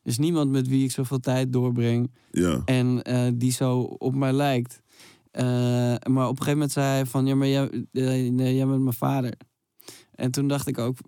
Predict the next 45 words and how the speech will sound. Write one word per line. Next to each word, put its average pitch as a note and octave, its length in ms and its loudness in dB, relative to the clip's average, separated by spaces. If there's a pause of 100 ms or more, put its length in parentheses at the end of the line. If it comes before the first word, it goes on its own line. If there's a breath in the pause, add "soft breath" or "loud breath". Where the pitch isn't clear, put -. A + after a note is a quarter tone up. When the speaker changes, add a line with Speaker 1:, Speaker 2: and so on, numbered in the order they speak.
(120)
Speaker 1:
was C3 160 -2
ik C3 60 -8
wel A#2+ 100 -4
een G#2+ 80 -4
beetje - 240 -6
gekwetst. - 440 -4
Speaker 2:
Ja, G#2+ 300 2
Speaker 1:
Want E2 120 2
toen E3+ 100 4
dacht E3+ 180 2
Speaker 2:
mag B2+ 100 4
Speaker 1:
ik B2+ 60 4
Speaker 2:
niet A#2 80 4
Speaker 1:
wel A2 100 4
Speaker 2:
je - 60 4
Speaker 1:
ook D#3+ 80 4
Speaker 2:
beste - 180 2
Speaker 1:
van, D3+ 120 4
Speaker 2:
vriend D#3 140 4
Speaker 1:
eh, D3+ 60 2
Speaker 2:
zijn. D3+ 100 2
Speaker 1:
ja, D#3 240 4
nee, D3 220 2
dat, D3 240 0
dat, C#3 180 -2
het - 240 -4
klopt E3 300 0
ook C#3 220 2
wel. B2+ 440 2
Speaker 2:
Ja, F#2 320 4
ja, D#2+ 60 2
ja. D#2+ 400 0
Speaker 1:
Het G#2+ 200 -4
is D3 120 0
toch C#3+ 200 -4
een C#3+ 100 0
andere C3+ 360 0
categorie. B2+ 720 -2
Speaker 2:
Zo, E2+ 140 -2
ah, E2+ 260 0
dat D2 160 -2
is E2 260 0
wel D#2+ 260 2
zo, D2+ 220 0
man. B1+ 240 -6